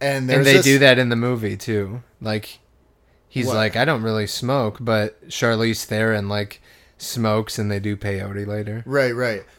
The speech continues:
Speaker 1: Well, there's this part that we kept rewinding that we thought was so funny, and it's not even, it's so dumb. But there's a part where they're riding horses, and Charlize Theron,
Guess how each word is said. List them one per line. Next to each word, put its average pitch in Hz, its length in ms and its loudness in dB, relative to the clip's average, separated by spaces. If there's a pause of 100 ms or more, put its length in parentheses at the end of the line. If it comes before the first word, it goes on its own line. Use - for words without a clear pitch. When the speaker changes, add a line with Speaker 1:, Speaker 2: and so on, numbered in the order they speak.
Speaker 1:
Well, 165 200 2
there's 156 540 0
this 151 280 -4
part 147 520 0 (120)
that 117 280 -4
we 127 220 -4
kept 131 420 -4
rewinding 104 760 -6
that 98 120 -10
we 113 100 -10
thought 110 280 -6
was 107 160 -10
so 120 380 -4
funny, 113 520 -8
and 120 120 -8
it's 120 160 -6
not 127 340 0
even, 131 460 -2 (300)
it's 131 200 -6
so 156 440 2
dumb. 123 520 -2 (320)
But 135 140 0
there's 135 220 2
a 143 60 0
part 151 280 2
where 147 120 2
they're 143 180 4
riding 123 420 0
horses, 127 760 -4 (260)
and 131 240 -4
Charlize 123 540 -2
Theron, 127 840 -4